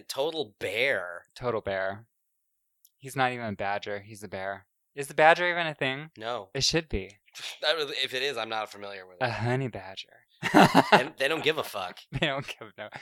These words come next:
Speaker 2: or they might give too many fucks.
Speaker 1: Whoa.
Speaker 2: Um, so, yeah, really cute story about family,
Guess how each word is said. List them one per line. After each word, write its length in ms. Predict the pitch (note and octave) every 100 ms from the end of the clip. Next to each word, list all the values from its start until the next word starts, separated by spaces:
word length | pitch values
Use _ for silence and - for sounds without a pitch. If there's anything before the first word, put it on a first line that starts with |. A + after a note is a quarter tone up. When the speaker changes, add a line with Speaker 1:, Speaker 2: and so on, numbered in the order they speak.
| - -
Speaker 2:
or 300 | G#2+ A2+ A#2+
they 220 | G#2 B2
might 280 | A#2+ A#2+ C3
give 160 | B2+ -
too 140 | C#3
many 180 | B2+ G#2+
fucks. 460 | - - - - -
Speaker 1:
Whoa. 800 | C#3 F#3 F#3 F3 E3 D3+ C3+ G#2+
Speaker 2:
Um, 680 | C#3 C#3 C#3 C3+ C3 C3+ C3+ _ _ - - _
so, 720 | - - D#3+ D#3+ D#3+ D#3+ G2 D#3+
yeah, 220 | F3+ C3 -
really 500 | B2 C3 D#3+ F3+ A3
cute 260 | - G#3+ -
story 440 | - F3+ F3 E3+
about 360 | E3 C3+ - -
family, 760 | E3 E3 E3+ E3+ E3 E3 E3